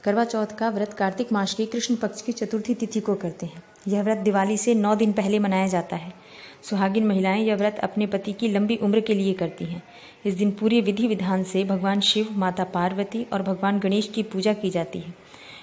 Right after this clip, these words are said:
पूजा के बाद करवा चौथ की कथा सुनी जाती है। सुहागिन महिलाएं पूरे दिन निर्जल रहकर अपने अखंड सौभाग्य की प्रार्थना करती हैं,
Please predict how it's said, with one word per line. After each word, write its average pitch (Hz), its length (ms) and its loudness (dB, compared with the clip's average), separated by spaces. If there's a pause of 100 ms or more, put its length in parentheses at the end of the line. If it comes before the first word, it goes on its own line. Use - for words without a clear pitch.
(180)
पूजा 208 220 2
के 208 140 2
बाद 196 280 2
करवा 208 200 2
चौथ 208 180 0
की 202 180 -4
कथा 214 280 2
सुनी 196 260 -2
जाती 175 280 -6
है। 170 160 -10 (1400)
सुहागिन 208 480 2
महिलाएं 190 440 4 (500)
पूरे 208 200 6
दिन 214 180 6
निर्जल 214 360 6
रहकर 185 520 0
अपने 202 260 0
अखंड 220 300 2
सौभाग्य 196 480 2
की 214 120 -4
प्रार्थना 190 460 2
करती 175 320 -4
हैं, 165 180 -8